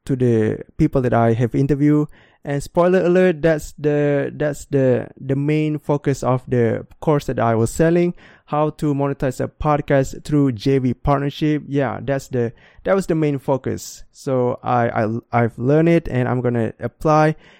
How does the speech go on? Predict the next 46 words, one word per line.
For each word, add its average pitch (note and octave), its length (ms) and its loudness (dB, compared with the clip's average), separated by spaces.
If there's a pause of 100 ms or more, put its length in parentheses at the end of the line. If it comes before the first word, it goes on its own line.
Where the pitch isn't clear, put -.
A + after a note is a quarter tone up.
(160)
everything E3 340 0
that D3+ 100 -2
I D3 160 0
learned D3 340 -2
from C#3 380 -2
that - 260 -2
course C#3+ 400 0 (340)
to C3 380 0
this, A#2+ 520 -2 (480)
to C3+ 100 0
this A#2 160 0
thing. A2+ 460 -2
So, B2+ 420 -2 (400)
uh, A#2+ 500 0
if C3+ 160 -2
they, E3 480 4 (100)
you D3+ 120 -2
know, D3 100 -2
if C#3 160 -2
they D3+ 680 2 (160)
don't D3+ 340 2
want C3+ 320 0
to D3 80 -2
do C#3 120 2
a C3+ 60 4
J C#3 260 2
V C#3+ 180 4
with C#3+ 200 0
me, C#3+ 300 2
if B2 240 -6
they C3 240 4
don't C3 240 -2
want C3 160 0
to B2 80 -2
partner C3+ 320 0
up C3 140 2
with C3+ 160 0
me, C3+ 480 2
that's B2+ 420 0
okay. D3 500 2
I G#2+ 260 0
have G#2 220 -4
no C3 200 0
problem C#3 320 2
with C3+ 80 0
that. C#3 320 0